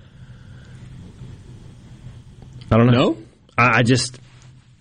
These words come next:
Speaker 1: I like the idea of maybe just go ahead and selling while you, while you've still got value, and, and instead of, you know,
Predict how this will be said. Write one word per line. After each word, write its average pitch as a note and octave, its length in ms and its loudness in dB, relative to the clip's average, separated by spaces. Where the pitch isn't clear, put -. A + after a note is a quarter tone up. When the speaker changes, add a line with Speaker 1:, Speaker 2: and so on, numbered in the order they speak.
Speaker 1:
I A#2 80 2
like A#2 220 2
the A#2+ 120 4
idea A2 320 2
of F#2+ 80 -2
maybe G#2 220 2
just F#2+ 180 -4
go A2 160 4
ahead G#2+ 140 2
and G2+ 160 2
selling G#2+ 440 2
while G2+ 180 2
you, G2+ 160 0
while G2+ 160 2
you've F#2+ 180 0
still A2 200 0
got F#2+ 180 -2
value, F#2 480 0
and, F#2+ 180 -2
and F#2+ 100 0
instead G2 240 0
of, F#2 100 0
you F#2+ 100 0
know, F2 240 -2